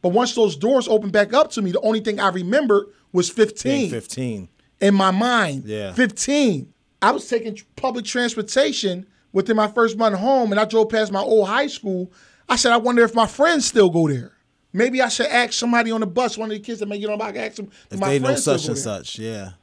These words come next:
Speaker 1: But I had to check myself right then and there. I said, "No."
Speaker 2: Twelve years had passed.
Speaker 1: These years passed away.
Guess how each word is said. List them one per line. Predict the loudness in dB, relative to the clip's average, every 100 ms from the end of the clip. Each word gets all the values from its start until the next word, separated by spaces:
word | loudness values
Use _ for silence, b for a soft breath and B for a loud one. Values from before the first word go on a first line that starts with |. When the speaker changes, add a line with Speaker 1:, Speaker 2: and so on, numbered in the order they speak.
| _
Speaker 1:
But | -2
I | 0
had | 0 -2
to |
check | -6 -4 -4 -4
myself | -10 -6 -6 -4
right | -6 -4
then | -6
and | -4 -4
there. | -4
I |
said, | -2 -2 0
"No." | 4 4 4 0 -6 -18 _
Speaker 2:
Twelve | -4 -2 -2
years | -4 -6
had | -8 -12
passed. | -14 -14 -16 -20 -20 _ _
Speaker 1:
These | 0 0 2
years | 0 0
passed | -2 -2 -2
away. | -6 -4 -2 -2 -6 -12